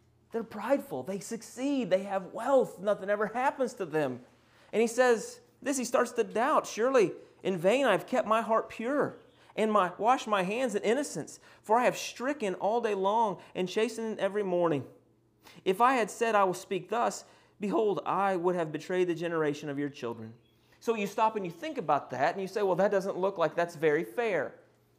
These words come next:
You wouldn't imagine a Christian ever s-, speaking that from the depths of their heart, would you? That's not fair. It doesn't have to be just for salvation or election, but it can be to what the world looks like they're gaining. That's not fair.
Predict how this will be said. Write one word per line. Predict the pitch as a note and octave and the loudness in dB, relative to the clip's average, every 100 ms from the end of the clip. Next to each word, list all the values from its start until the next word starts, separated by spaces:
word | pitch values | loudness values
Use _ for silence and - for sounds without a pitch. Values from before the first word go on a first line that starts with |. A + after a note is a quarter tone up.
| _ _ | _ _
You | C3+ D3 | 0 0
wouldn't | B2+ | 0
imagine | C3 F#3 C#3 | -2 -6 -6
a | A#2+ | -10
Christian | - G3+ C3 | -10 -12 -8
ever | A#2+ A#2 A#2+ | -8 -10 -14
s-, | - - - _ _ | -16 -18 -18 _ _
speaking | - D#3 B2 | -10 -6 -2
that | C3 G3+ | 0 -2
from | C#3+ | -2
the | A#2+ | -6
depths | A#2+ A#2+ - | -2 -4 -4
of | A#2 | -6
their | A#2+ | 0
heart, | B2+ B2+ | 0 2
would | B2+ C3 | -2 -2
you? | F3+ F#3 - - - | -4 -6 -16 -20 -4
That's | D#3 F3 E3+ | 0 0 2
not | E3 B2 - | 0 0 2
fair. | D#3+ D#3+ A3+ | 2 4 0
It | D#4 | -2
doesn't | B3 | 0
have | F#3+ | 0
to | E3 | 0
be | D#3 | -2
just | D#3 | -2
for | C#3 | -2
salvation | - C#3 D#3+ E4+ - C#3 - _ _ _ _ _ - | 0 6 6 4 0 -6 -8 _ _ _ _ _ 4
or | D#3 | 6
election, | D3 D#3 - F#3 B3+ | 8 6 6 -2 -2
but | C#4+ - | -4 -4
it | G#3 | -8
can | A3+ G3 | -4 0
be | E3+ F3 | 2 0
to | E3+ F3 E3+ | -2 -6 -2
what | F3 F3 | -4 -4
the | F3+ | -4
world | D#3 D3 C#3 | 0 0 -2
looks | C3+ | -6
like | B2 A2+ | -8 -6
they're | C3 | -8
gaining. | A#2 A#2+ A#2 A#2 _ _ _ _ _ _ _ _ _ _ _ | -6 -8 -8 -18 _ _ _ _ _ _ _ _ _ _ _
That's | A2 - | -20 -14
not | B2 - | -14 -14
fair. | - - | -16 -18